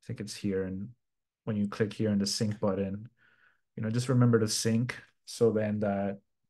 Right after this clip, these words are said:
your, the files that you have on, um, online match the ones that you have, uh, in your computer.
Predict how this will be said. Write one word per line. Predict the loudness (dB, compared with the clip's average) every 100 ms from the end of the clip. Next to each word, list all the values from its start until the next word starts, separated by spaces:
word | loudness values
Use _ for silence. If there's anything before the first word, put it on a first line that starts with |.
| _ -8
your, | -2 2 2 0
the | -2
files | 4 6 8 6
that | 4
you |
have | 4 2 2
on, | 0 -2 -6 -12 _ _ _ _ _ _ _ _
um, | -4 0 0 0 -2 -4 -4
online | 2 6 6 6 6 6 6
match | 4 2 -2
the | -4
ones | -2 -2
that |
you | -4
have, | -2 -2 -2 -6 _ _ _ _ _ _ _ _ _ _ -2
uh, | 0 0
in | -2 -2
your | -2
computer. | -4 -8 -6 -10